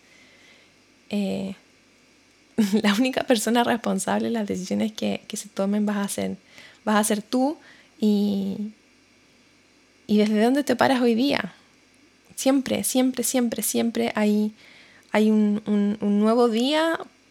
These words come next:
con una nueva decisión que tomar. Y, y si ya dijiste que sí a una vez,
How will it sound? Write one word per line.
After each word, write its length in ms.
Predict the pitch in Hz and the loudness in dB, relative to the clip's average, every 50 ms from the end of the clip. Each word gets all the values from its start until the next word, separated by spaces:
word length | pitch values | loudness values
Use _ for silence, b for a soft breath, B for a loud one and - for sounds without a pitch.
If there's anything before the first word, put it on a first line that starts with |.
| _ _ _ _ _ _ _ - - _ _ | _ _ _ _ _ _ _ -20 -20 _ _
con 140 | - 220 214 | -4 0 0
una 160 | 226 240 262 | 2 2 4
nueva 300 | 240 233 240 262 285 285 | 4 4 4 6 6 4
decisión 380 | 294 294 285 - 254 - 247 247 | 4 4 2 0 0 0 0 0
que 100 | - 240 | -2 -2
tomar. 400 | - 202 202 190 - - - - - _ B B B B B B B B B B B B - - | -2 -2 0 0 0 -2 -4 -6 -14 _ B B B B B B B B B B B B -6 -2
Y, 640 | 214 214 214 208 202 196 196 196 196 196 196 196 - _ _ _ _ _ _ _ _ _ _ _ _ _ _ _ _ _ _ _ _ _ _ _ _ _ _ _ | 0 2 2 2 2 0 -2 -2 -4 -4 -6 -8 -10 _ _ _ _ _ _ _ _ _ _ _ _ _ _ _ _ _ _ _ _ _ _ _ _ _ _ _
y 120 | - 220 208 | -6 -4 -2
si 220 | - - 220 202 | 0 0 0 0
ya 640 | 202 226 233 254 269 269 277 269 262 262 - - - - b b b b b b b b b - | 2 2 4 4 4 2 2 0 0 -2 -4 -6 -10 -14 b b b b b b b b b -8
dijiste 380 | 226 214 - 247 - - 262 | -6 -4 -4 -4 -4 -4 -6
que 100 | 247 254 | -4 -4
sí 160 | 233 - - 254 | -4 -2 0 0
a 80 | 247 | 2
una 380 | 240 240 254 254 262 262 254 254 | 2 2 2 2 2 2 2 2
vez, 500 | 254 262 269 277 - - - - - | 2 0 0 0 -2 -4 -4 -4 -6